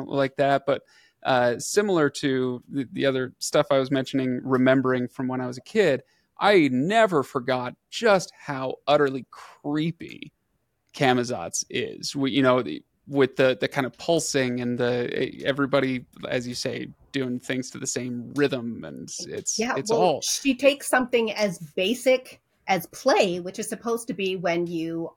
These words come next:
Speaker 2: are getting creative and you're figuring things out and you're learning for yourself. And it's nice to have rules when you're playing a game or something, but you have to be able to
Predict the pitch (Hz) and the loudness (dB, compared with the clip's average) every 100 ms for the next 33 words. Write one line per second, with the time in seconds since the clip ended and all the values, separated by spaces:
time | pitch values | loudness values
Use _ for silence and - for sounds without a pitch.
0 | - 208 262 214 208 185 175 - 185 165 | 2 4 4 4 2 2 0 -4 -6 -4
1 | 156 147 165 160 170 196 196 202 196 196 | -6 -6 -4 -4 -4 -4 -2 -2 -2 -4
2 | 180 190 185 - 165 160 160 175 196 196 | -2 2 2 0 -4 -4 -4 -6 -6 -6
3 | 185 190 202 185 170 160 196 202 240 294 | -6 0 0 0 -6 -6 -4 -2 -2 -2
4 | 302 277 320 320 196 196 196 - _ _ | -2 -2 -2 0 0 -4 -10 -14 _ _
5 | - 208 190 - 202 202 190 202 190 185 | -4 -2 -2 -2 -2 -2 -4 -4 -6 -6
6 | 170 160 170 160 160 _ _ _ _ - | -6 -4 -6 -6 -10 _ _ _ _ -8
7 | 170 196 202 175 170 175 - 180 175 170 | 2 2 2 -4 -4 -4 -6 -6 -4 -4
8 | 165 - - 160 156 147 147 | -6 -6 -6 -6 -6 -8 -12